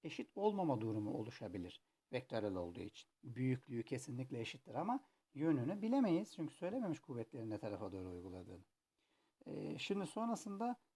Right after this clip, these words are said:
e, momentum büyüklüğü derse itme momentumdaki değişime eşittir.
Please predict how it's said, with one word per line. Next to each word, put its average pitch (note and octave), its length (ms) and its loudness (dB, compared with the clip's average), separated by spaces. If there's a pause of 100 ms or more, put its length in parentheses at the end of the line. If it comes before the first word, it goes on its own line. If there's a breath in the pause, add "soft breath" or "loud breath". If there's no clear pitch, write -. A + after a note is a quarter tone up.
(120)
e, D#3+ 240 -2
momentum F3+ 560 4
büyüklüğü C3 380 2
derse A3 280 -2
itme A3+ 420 -2 (400)
momentumdaki G3 800 0
değişime G#3 440 0
eşittir. - 320 -4